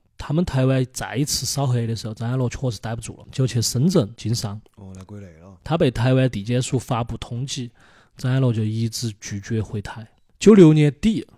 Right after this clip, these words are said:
Speaker 1: 陈其礼的背上长了个瘤子，他在看病的时候，警察又来找事，一会儿又说他在包工程的时候围标，一会儿又说他伪造文书，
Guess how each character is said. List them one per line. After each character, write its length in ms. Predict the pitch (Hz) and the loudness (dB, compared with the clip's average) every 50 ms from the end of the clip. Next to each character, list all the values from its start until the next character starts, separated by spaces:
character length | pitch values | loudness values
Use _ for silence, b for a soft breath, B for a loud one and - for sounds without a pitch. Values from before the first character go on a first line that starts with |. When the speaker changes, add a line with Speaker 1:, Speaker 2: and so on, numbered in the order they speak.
| _ _ _ _ _ _ _ - | _ _ _ _ _ _ _ -8
Speaker 1:
陈 180 | - - 151 | -4 -4 -2
其 200 | 135 - - 160 | -2 -2 0 4
礼 100 | 156 175 | 4 4
的 80 | 175 175 | 4 4
背 260 | - - 107 98 120 | 0 -4 -8 -6 -6
上 220 | 123 107 131 123 | -4 -2 -2 -4
长 220 | 120 - - 160 180 | -4 -2 -2 -2 0
了 60 | 185 | 0
个 80 | 151 127 | 0 0
瘤 320 | 113 117 117 113 113 110 | 2 2 2 2 0 -2
子， 260 | 113 - - - 110 98 - _ - | -4 -6 -8 -10 -10 -12 -14 _ -8
他 140 | - 160 170 | -4 -2 0
在 100 | 175 156 | 0 0
看 260 | - - - 120 120 113 | -2 -2 -4 -4 -4 -2
病 180 | 127 107 95 | -4 -4 -4
的 100 | 101 113 | -2 -4
时 120 | 123 113 131 | -2 -2 -2
候， 80 | 120 | -2
警 180 | 110 - 151 175 | 0 0 2 2
察 160 | 165 160 151 | 2 2 0
又 160 | 131 113 107 | -2 -4 -6
来 140 | 113 113 120 | -6 -6 -6
找 180 | 117 - 135 143 | -4 -4 -4 -2
事， 240 | 139 - - - b b b b | -2 -4 -4 -6 b b b b
一 140 | - 139 135 | -8 -4 -4
会 160 | 131 104 151 | -2 2 4
儿 60 | 175 208 | 6 6
又 80 | 175 | 6
说 140 | 123 123 127 | 6 4 2
他 120 | 120 127 | 2 0
在 140 | 127 131 123 | 0 0 -2
包 160 | 113 - 123 | -2 -2 -4
工 160 | 139 135 131 147 | -2 -2 -2 0
程 140 | 135 156 | 0 0
的 60 | 143 135 | 0 0
时 100 | 123 123 | 0 0
候 60 | 110 | 0
围 120 | 113 120 | 0 -2
标， 380 | 113 120 101 92 107 117 135 151 _ _ _ _ | -2 -4 -6 -6 -8 -10 -12 -14 _ _ _ _
一 80 | - 131 | 0 2
会 100 | 123 147 | 4 4
儿 80 | 175 | 6
又 100 | 202 165 | 6 6
说 100 | 120 131 | 6 4
他 140 | 123 131 127 | 2 2 2
伪 220 | 127 127 156 185 185 | 2 4 4 4 4
造 160 | 156 131 117 | 2 0 0
文 200 | 113 117 113 123 | 0 -2 -2 -2
书， 400 | 120 - - - 117 110 110 | -2 -4 -4 -6 -6 -6 -8